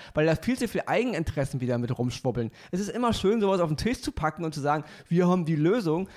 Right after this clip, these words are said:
aber in der Umsetzung hapert's dann wieder, weil ja wieder auch der gan-, der, der einzelne Bürger ja im Grunde auch nicht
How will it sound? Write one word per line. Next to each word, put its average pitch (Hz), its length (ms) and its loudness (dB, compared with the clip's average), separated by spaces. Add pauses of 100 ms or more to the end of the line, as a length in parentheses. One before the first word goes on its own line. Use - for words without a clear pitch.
(120)
aber 156 200 2
in 151 80 2
der 139 140 0
Umsetzung 139 460 2
hapert's 113 320 0
dann 110 180 -4
wieder, 110 240 -2 (240)
weil 139 160 2
ja 143 80 4
wieder 139 140 2
auch 139 80 0
der 135 120 0
gan-, 131 200 0
der, 101 180 -2
der 107 160 -2
einzelne 139 400 -2
Bürger 170 460 2 (180)
ja 139 120 0
im 170 140 -2
Grunde 165 380 0
auch 151 360 0 (120)
nicht 143 340 0